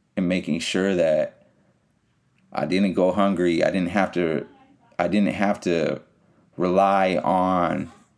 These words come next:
the prison or the prison system to make sure that I was fed. Because if any of you guys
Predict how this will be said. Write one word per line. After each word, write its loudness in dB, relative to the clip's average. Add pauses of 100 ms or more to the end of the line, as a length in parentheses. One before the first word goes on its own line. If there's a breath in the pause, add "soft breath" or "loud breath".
(160)
the -6
prison 0
or -2
the -4
prison -2
system -2
to -6
make -2
sure -2
that 0
I -2
was -6
fed. -2 (920 soft breath)
Because -6
if -6
any 2
of -4
you 0
guys -4